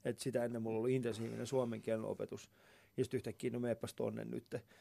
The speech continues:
Niin mulla oli vähän samoja haasteita. Mä oon sitä biologiaa oli esimerkiksi sellainen juttu, että mä en tajunnut siitä pätkääkään. Ihan vaan siis sen takia, koska yhtäkkiä biologiassa me käsitellään suomalaisia lintuja ja metsää ja, ja, ja tota kasveja.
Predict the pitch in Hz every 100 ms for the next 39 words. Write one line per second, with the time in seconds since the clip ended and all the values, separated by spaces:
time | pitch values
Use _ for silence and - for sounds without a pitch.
0 | - - 135 139 147 170 175 135 143 151
1 | 147 147 127 156 147 - - 131 139 139
2 | 151 135 107 107 95 120 117 117 - 127
3 | 117 120 113 117 135 120 143 127 117 123
4 | - 147 139 - - - - 147 - -
5 | - 143 143 139 135 135 143 120 123 123
6 | - 139 127 - 127 123 135 117 113 117
7 | 123 113 123 117 117 113 123 135 120 113
8 | 117 117 117 127 117 120 113 117 127 131
9 | - 113 110 120 - - - - 127 117
10 | 120 120 127 127 143 135 - 113 120